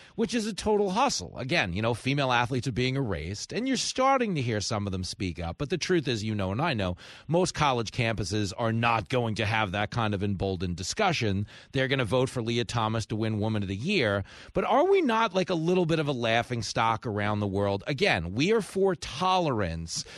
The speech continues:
but this is beyond tolerance. We're now, we're now being intolerant of biology. Do you think any of, like, our serious adversaries on the world stage, like, oh, I don't know, China,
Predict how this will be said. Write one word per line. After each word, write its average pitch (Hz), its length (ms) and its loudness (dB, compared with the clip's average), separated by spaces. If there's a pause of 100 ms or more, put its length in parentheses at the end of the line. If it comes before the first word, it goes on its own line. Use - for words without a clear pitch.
(160)
but 160 200 0
this 190 200 2
is 202 160 0
beyond 160 560 2
tolerance. 113 800 0
We're 135 160 0
now, 147 300 2 (220)
we're 165 140 0
now 190 220 4
being 185 320 2
intolerant 151 760 2
of 123 160 -2
biology. 123 800 0 (320)
Do 175 80 0
you 180 60 4
think 277 240 0
any 214 220 4
of, 170 100 0
like, 175 180 0
our 151 140 2
serious 170 580 0
adversaries 139 720 2
on 131 140 0
the 123 60 0
world 123 280 2
stage, 127 260 -4
like, 123 140 -2
oh, 135 100 2
I 135 120 4
don't 143 160 0
know, 123 160 2
China, 127 560 0